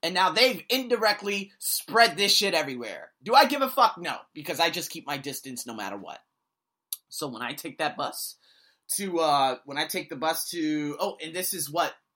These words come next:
this is what I'm talking about. And this is what I made this podcast for. Guys, it was just announced yesterday, or two days ago, as a matter of fact,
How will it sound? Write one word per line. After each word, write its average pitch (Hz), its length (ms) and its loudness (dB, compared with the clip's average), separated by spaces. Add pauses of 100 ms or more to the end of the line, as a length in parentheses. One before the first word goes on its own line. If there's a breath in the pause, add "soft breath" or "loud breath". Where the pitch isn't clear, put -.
(120)
this 208 320 -6
is 190 120 -6
what 170 120 -2
I'm 135 120 0
talking 120 360 -6
about. 78 300 -16 (1160 soft breath)
And 180 120 2
this 226 200 0
is 190 100 -4
what 185 120 2
I 175 80 6
made 143 260 -4
this 123 140 -8
podcast 92 600 -14
for. - 320 -16 (720 soft breath)
Guys, 165 580 6 (1900)
it 196 80 0
was 175 140 0
just 190 220 -2
announced 165 360 2
yesterday, 107 640 -4 (240)
or 147 100 -6
two 185 160 -8
days 147 240 -2
ago, 101 400 -10
as 110 140 -16
a - 20 -12
matter 95 240 -10
of 90 80 -14
fact, 90 300 -14